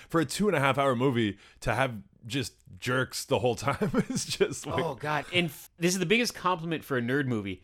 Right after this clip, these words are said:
Speaker 2: Filled with Easter eggs.
Speaker 1: Yeah.
Speaker 2: But yet not distracting to the common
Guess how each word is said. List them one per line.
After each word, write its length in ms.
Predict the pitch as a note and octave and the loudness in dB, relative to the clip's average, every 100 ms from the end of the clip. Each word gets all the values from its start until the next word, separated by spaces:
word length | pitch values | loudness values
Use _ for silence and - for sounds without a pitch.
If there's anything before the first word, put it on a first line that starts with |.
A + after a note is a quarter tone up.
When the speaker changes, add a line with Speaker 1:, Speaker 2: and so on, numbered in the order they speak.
| _ | _
Speaker 2:
Filled 640 | - - - G#3 A#3+ B3 F#3 | -20 -20 0 4 6 6 2
with 140 | D#3+ | 2
Easter 380 | E3+ E3 C3+ A2+ | 2 2 2 4
eggs. 420 | F#2+ F#2 G2+ - | 4 0 -6 -6
Speaker 1:
Yeah. 320 | G#2 F2+ C#2+ F2 - - | -2 -2 -2 -10 -18 -2
Speaker 2:
But 220 | D3+ D3 | 0 0
yet 460 | C#3 D#3+ F3+ - C3+ | 2 2 2 -2 -4
not 320 | C#3 D#3+ F3 - _ D3 C#3+ | 0 0 -2 -10 _ -6 -4
distracting 760 | - D3 D3+ - C3+ A#2+ A#2+ - _ _ | 0 2 2 2 0 0 -4 -8 _ _
to 460 | - D3 C#3 C3 B2+ - _ | 2 4 6 4 0 -8 _
the 140 | B2 C#3 | 0 0
common 580 | - D3 C#3 B2+ B2+ | 4 4 6 4 2